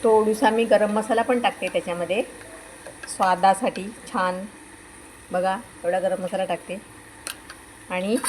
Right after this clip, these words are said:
आपल्याला जेवढा शिजायला पाणी हवा ना, तेवढा पाणी टाकणार आहे, जास्ती पाणी नाही टाकणार. भाजी पूर्ण मिक्स करून घेते.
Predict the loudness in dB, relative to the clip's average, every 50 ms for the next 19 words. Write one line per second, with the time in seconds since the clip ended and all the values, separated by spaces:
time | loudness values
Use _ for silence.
0 | -4 -6 -8 -14 -20 -20 -20 -20 -20 -20 -20 -20 -20 -20 -20 -20 -20 -20 -20 -20
1 | -20 -20 -20 -20 -20 -14 -12 -10 -6 0 0 0 2 4 2 4 4 4 2 2
2 | 0 0 0 2 2 2 0 -2 -2 -6 -6 -6 -6 -4 -4 -4 -4 -4 -4 -6
3 | -8 -10 -18 -20 -20 -20 -20 -14 -8 -6 -2 -2 -2 0 0 0 -2 -2 -2 -4
4 | -4 -4 -4 -2 -2 -2 -2 -2 -4 -4 -6 -8 -6 -4 -4 -4 -4 -4 -4 -4
5 | -4 -6 -6 -6 -8 -8 -8 -10 -16 -16 -16 -14 -14 -12 -12 -12 -14 -14 -18 -20
6 | -20 -20 -20 -20 -20 -20 -20 -20 -20 -20 -10 -10 -10 -8 -8 -12 -14 -14 -16 -20
7 | -20 -20 -20 -20 -20 -20 -20 -20 -20 -20 -20 -20 -20 -20 -20 -20 -20 -20 -20 -20
8 | -20 -20 -20 -20 -20 -20 -20 -20 -20 -20 -20 -20 -20 -20 -20 -20 -20 -20 -20 -16
9 | -8 -4 -4 -4 -4 -4 -6 -6 -4 -4 -2 -2 -2 -4 -4 -6 -4 -4 -4 -4
10 | -2 -4 -6 -6 -6 -8 -8